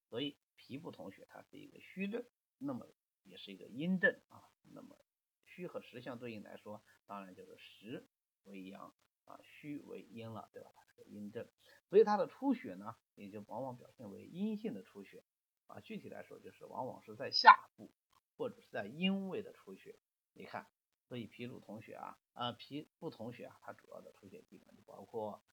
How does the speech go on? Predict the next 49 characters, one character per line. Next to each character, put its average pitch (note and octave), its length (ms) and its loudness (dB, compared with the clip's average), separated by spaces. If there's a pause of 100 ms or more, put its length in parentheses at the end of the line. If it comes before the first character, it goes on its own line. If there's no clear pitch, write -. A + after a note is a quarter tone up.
(240)
啊 - 160 -20
崩 C3 200 -2
漏 F3 280 12
啊、 C3 460 6 (340)
尿 G#3 340 0
血 - 240 -16
啦、 A#2 460 -2 (220)
便 G#3 340 -4
血 A2 220 -8
啦、 A#2 400 -2
血 G2 380 -10
精 F#3+ 280 0
啦， F3+ 260 10 (320)
或 F#3+ 360 12
者 - 300 -4
是 - 300 -12 (320)
紫 G2 140 -18
癜、 A#2+ 280 -6 (120)
紫 - 160 -20
斑 G#2 240 -8 (100)
啊。 - 140 -14
这 C#4 140 -2
些 D4 100 2
紫 - 140 -8
癜、 F3 160 2
紫 A2 140 -8
斑 A#2+ 180 -2
呢， A#2+ 160 -4 (260)
往 C3+ 220 12
往 C3 120 0
在 A2 140 -4
人 G2+ 240 -10
体 - 140 -18
的 G2 60 -12
阴 D#3+ 400 -6
位， C3+ 260 -4
比 - 120 -18
方 F#2+ 260 -16
说 E2+ 300 -14 (240)
啊， - 280 -20 (640)
四 G#2+ 220 -12
肢 G#2 160 -16
的 G2+ 180 -12
内 - 260 -4
侧， - 280 -12 (720)
或 E3 140 -4
者 - 140 -14
是 C3+ 160 -16
腹 - 240 -20